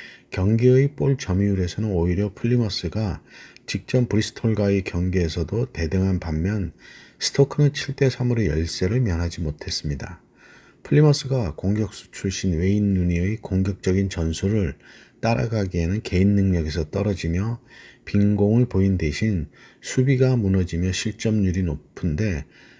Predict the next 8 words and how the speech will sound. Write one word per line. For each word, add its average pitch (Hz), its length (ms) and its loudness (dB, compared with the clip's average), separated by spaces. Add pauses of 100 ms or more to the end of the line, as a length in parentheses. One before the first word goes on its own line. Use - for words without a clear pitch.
(140)
감독 107 440 0
버프 87 380 -2
효과가 95 400 0
얼만큼의 98 680 2
효과를 104 420 -2
가져올지가 90 840 -4
주목되는 92 600 -2
경기입니다. 73 800 -6